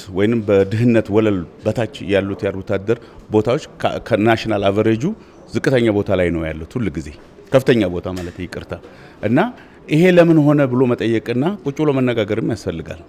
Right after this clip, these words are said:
የተቀናጀ ስራ ጉድለት ነው መሰረታዊ ችግሩ ብለን ነው የምናምነው።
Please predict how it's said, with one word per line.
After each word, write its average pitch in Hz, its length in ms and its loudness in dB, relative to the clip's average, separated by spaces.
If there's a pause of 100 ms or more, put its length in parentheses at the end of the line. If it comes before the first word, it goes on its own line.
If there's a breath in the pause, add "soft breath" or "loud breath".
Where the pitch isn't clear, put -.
(300)
የተቀናጀ 143 560 -2
ስራ 127 180 -4 (460 loud breath)
ጉድለት 127 460 2
ነው 110 140 -2
መሰረታዊ 110 480 0
ችግሩ 98 280 -6
ብለን 95 220 0
ነው 85 100 0
የምናምነው። 82 460 -6